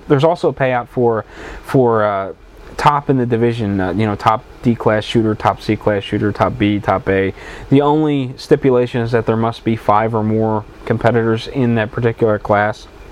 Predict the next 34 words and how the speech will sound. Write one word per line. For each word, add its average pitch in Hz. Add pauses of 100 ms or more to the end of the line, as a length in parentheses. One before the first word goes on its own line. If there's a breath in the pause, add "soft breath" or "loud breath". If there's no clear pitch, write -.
(1080 loud breath)
um, 117
which -
I'm 117
not 123
quite 107
sure 107 (340)
how 127
it 120
all 117
plays 110
out, 117
but 104
I 123
know 123
I've 107
won 107
top 104
C 120
before, 107 (480 loud breath)
and 110
I 95
don't 123
ever 113
recall 113
getting 101
a 98
payout. 104
So 98
maybe 113
it's 117
just -
this 110
one 110
club, 110